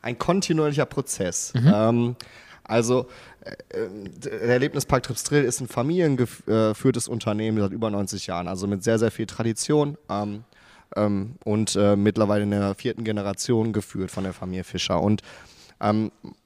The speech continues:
Speaker 1: es ist einfach so, dass, dass natürlich auch Vertrauen eine wichtige Rolle spielt in so einem traditionsreichen Unternehmen. Und ich kann ja nicht sagen, ich gehe da hin und werde direkt Parkleiter. Das ist ja,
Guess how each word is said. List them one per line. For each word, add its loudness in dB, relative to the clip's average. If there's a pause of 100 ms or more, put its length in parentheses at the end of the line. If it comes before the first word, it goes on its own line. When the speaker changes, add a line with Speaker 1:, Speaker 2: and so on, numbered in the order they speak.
(160)
Speaker 1:
es -2
ist -2
einfach 0
so, 4
dass, 2
dass -2
natürlich -2
auch 0
Vertrauen -2
eine 2
wichtige -2
Rolle 4
spielt -2
in -2
so -4
einem -2
traditionsreichen -4
Unternehmen. -2 (360)
Und -2
ich -6
kann 0
ja 0
nicht -2
sagen, 4
ich -6
gehe 4
da 6
hin 6
und 0
werde 0
direkt -6
Parkleiter. -8 (320)
Das -8
ist -2
ja, 0